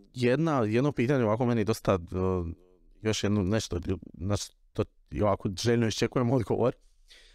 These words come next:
E, mogući zakon o hrvatskom jeziku, nekad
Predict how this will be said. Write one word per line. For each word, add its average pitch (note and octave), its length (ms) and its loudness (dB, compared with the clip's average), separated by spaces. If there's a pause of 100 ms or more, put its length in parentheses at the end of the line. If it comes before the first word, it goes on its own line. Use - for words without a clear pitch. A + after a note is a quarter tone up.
(140)
E, - 100 -2 (1500)
mogući C3 380 0
zakon A#2 340 2
o A#2 80 0
hrvatskom A2 480 0
jeziku, A#2+ 440 0
nekad A2 560 2